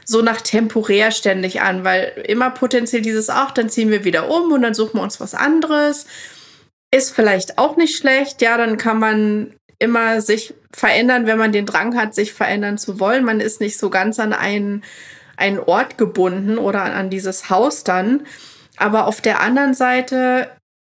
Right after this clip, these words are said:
denke ich jetzt mal zehn, zwanzig, dreißig Jahre voraus. Und jetzt kommen wir dann zu einem Punkt, äh, über den ich mir tatsächlich in der Vergangenheit jetzt oder in der kürzeren Vergangenheit schon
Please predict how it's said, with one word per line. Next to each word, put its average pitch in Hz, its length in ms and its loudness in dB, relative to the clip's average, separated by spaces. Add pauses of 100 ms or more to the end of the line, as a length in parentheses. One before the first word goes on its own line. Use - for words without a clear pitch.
(680)
denke 247 280 2
ich 254 340 -2
jetzt 220 380 -4
mal 208 440 0
zehn, 214 460 2
zwanzig, 208 680 0
dreißig 202 560 -2
Jahre 196 320 -2
voraus. 185 920 -2 (960)
Und 220 220 2
jetzt 208 360 -4
kommen 220 260 2
wir 214 140 4
dann 202 200 0
zu - 140 0
einem 202 200 0
Punkt, 254 460 2 (600)
äh, 214 160 4
über 214 260 2
den 208 180 4
ich 214 120 -2
mir 226 120 2
tatsächlich 226 640 -2
in 214 140 -2
der 214 120 0
Vergangenheit 214 760 -2
jetzt 202 300 -4
oder 208 180 -4
in 190 80 -6
der 185 100 -8
kürzeren 240 460 -4
Vergangenheit 185 580 -4
schon 190 300 -4